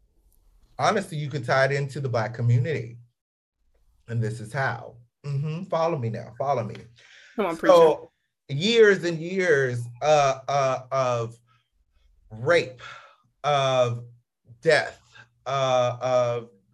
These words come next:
Speaker 1: um, systemic racism, hundreds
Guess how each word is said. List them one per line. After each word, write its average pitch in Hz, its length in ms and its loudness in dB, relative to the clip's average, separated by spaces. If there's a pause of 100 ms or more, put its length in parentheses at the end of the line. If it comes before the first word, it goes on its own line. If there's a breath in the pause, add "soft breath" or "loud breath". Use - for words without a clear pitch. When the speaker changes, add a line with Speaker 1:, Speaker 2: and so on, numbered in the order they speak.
Speaker 1:
um, 110 600 -4
systemic 160 580 -6
racism, 139 1080 -6 (2000)
hundreds 180 680 0